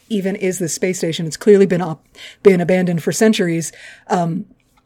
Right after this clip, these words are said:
it's like nothing we've ever seen, except, hold on. One of the people on this ship is a giant fucking nerd." Reath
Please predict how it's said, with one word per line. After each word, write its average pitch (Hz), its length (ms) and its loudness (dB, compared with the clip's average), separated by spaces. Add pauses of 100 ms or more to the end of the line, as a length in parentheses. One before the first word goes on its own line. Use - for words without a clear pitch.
(180)
it's - 160 0
like 214 160 4
nothing 233 240 4
we've 190 160 2
ever 180 160 -2
seen, 247 280 4
except, 202 400 2
hold 214 320 4
on. 190 420 -2 (680)
One 214 480 6
of 214 140 6
the 185 80 0
people 196 340 2
on 175 160 2
this 170 180 -2
ship 294 300 0
is 202 160 2
a 190 60 2
giant 208 640 2
fucking 190 680 2
nerd." 170 520 -4 (1500)
Reath 277 580 2